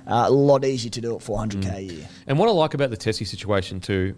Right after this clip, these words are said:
Speaker 2: is that, and I understand Reece's situation was different, but I like,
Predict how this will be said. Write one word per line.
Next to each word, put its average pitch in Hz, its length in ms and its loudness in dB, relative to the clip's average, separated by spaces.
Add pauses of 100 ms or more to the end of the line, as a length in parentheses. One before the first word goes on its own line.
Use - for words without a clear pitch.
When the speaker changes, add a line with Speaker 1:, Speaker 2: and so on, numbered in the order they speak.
(100)
Speaker 2:
is 101 220 -2
that, 110 140 2
and 156 100 2
I 170 80 4
understand 127 540 0
Reece's 104 320 0
situation 98 560 -2
was 92 120 -4
different, 95 400 -8
but - 200 -2 (640)
I 170 220 4
like, 120 560 0